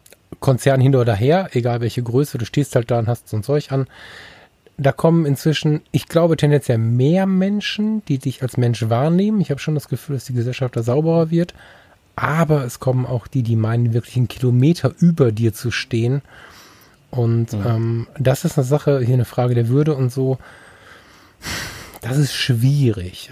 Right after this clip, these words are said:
Speaker 1: Ähm, ich glaube, vielleicht zum Rettungsdienst ist das ein Kindergeburtstag, aber das ist schwierig. Und das passt ganz gut. Ähm, auch das Politische, was du gerade beschrieben hast. Ich meine, wir haben ja auch schon mal eine Episode über diese Rezo-Geschichte gemacht.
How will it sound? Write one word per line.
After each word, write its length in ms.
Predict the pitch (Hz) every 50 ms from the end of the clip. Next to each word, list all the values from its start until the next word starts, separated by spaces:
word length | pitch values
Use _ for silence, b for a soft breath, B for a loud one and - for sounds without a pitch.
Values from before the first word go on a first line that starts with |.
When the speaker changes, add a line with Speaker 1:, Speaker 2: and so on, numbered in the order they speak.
| 120 123
Speaker 1:
Ähm, 460 | 113 107 107 104 101 104 104 107 107 - _ _ _ _ _ _ _ _ _ _ _ _
ich 140 | - 160 -
glaube, 280 | - 170 170 160 156 139
vielleicht 280 | - 156 147 139 -
zum 80 | - 135
Rettungsdienst 400 | 135 143 - 156 143 143 139 131
ist 40 | 135
das 80 | 117
ein 80 | 120 117
Kindergeburtstag, 640 | - 165 180 185 175 165 160 170 160 - 165 151
aber 180 | 131 131 120 131
das 100 | 123 120
ist 120 | 120 -
schwierig. 400 | - - 123 117 113 104 95 -
Und 100 | - 110
das 100 | 107 -
passt 420 | - - - 151 165 - - - -
ganz 280 | - 131 139 131 -
gut. 340 | - 139 139 135 135 - B B B B B B B B B B _ -
Ähm, 200 | 131 120 117 117 -
auch 220 | 147 160 156 - -
das 160 | - 110 -
Politische, 520 | - - 139 147 202 - - - - 120
was 120 | 113 101 -
du 80 | 123
gerade 140 | 120 110 -
beschrieben 440 | - 113 - - 127 127 123 117 98
hast. 240 | 135 151 - - -
Ich 60 | -
meine, 140 | 123 127 117
wir 80 | 110
haben 120 | 120 131 127
ja 60 | 117
auch 60 | 104
schon 120 | - -
mal 40 | 123
eine 80 | 120 120
Episode 520 | 110 - 123 117 117 123 131 131 131 123 - B B B B B B B B B B B B
über 160 | - 127 123
diese 200 | 120 117 113 117
Rezo-Geschichte 720 | 131 170 180 147 139 120 113 110 - - 120 - - 123 113
gemacht. 400 | 117 117 131 156 - - -